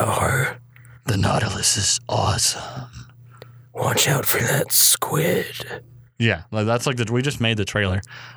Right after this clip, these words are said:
Speaker 2: Um, you know, the Nautilus in twenty thousand Leagues Under the Sea, I thought was, not twenty thousand. Yeah,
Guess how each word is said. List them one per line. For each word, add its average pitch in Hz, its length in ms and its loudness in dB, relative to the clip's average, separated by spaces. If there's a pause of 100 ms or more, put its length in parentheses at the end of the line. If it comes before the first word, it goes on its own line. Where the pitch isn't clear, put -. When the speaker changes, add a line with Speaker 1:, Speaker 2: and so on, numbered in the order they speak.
(120)
Speaker 2:
Um, 110 480 0 (960)
you 151 100 0
know, 196 60 -2
the 175 140 -2
Nautilus 220 680 0
in 139 400 -2
twenty 135 200 -2
thousand 123 280 0
Leagues 110 240 2
Under 104 160 2
the 98 80 0
Sea, 101 240 2
I 95 80 2
thought 98 180 0
was, 92 120 -2 (160)
not 101 220 2
twenty 95 200 0
thousand. 90 160 -2
Yeah, 101 200 2